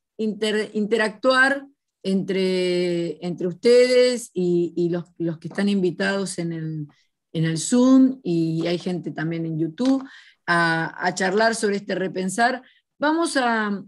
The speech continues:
a pedirle a, a Florencia que nos, nos pase el video de nuestros auspiciantes para agradecerles a ellos también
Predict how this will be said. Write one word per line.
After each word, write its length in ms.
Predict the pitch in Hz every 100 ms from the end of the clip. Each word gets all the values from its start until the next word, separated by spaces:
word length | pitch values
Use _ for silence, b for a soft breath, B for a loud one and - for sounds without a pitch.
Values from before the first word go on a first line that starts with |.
| -
a 140 | 196
pedirle 440 | 214 233 254 247
a, 180 | 220 202
a 260 | 190 202 196
Florencia 600 | 208 254 277 262 240 202
que 180 | 196 180
nos, 600 | 185 180 180 175 - _ _ _
nos 160 | 180 185
pase 280 | 220 226 247
el 140 | 208
video 480 | 190 196 220 233 220
de 140 | 202
nuestros 420 | 185 175 - 170 180
auspiciantes 840 | 175 185 185 240 247 247 247 240
para 200 | - 175
agradecerles 640 | 175 180 180 220 220 214
a 60 | 185
ellos 240 | 196 214
también 720 | - 175 185 208 220 226 233